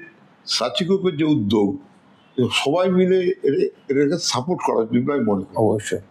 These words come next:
Speaker 2: অবশ্যই ভাস্কর দা, আমাদের দর্শক বন্ধুদেরকেও সেটাই রিকোয়েস্ট করবো যে আপনারাও সাপোর্ট করুন,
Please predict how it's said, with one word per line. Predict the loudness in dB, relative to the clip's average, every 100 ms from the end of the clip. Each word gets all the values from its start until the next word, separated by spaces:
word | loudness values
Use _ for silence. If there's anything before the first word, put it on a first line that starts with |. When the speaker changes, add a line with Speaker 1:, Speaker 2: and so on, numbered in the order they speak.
| _ _ -10 0
Speaker 2:
অবশ্যই | 0 2 2
ভাস্কর | 0 0 -2 0
দা, | 2
আমাদের | 4 4
দর্শক | 2 0 0
বন্ধুদেরকেও | 2 2 2 0
সেটাই | 0 2
রিকোয়েস্ট | 0 0 -2 -2
করবো | -2 0
যে | 0
আপনারাও | 0 0 0
সাপোর্ট | 0 -4 -4 -2
করুন, | -2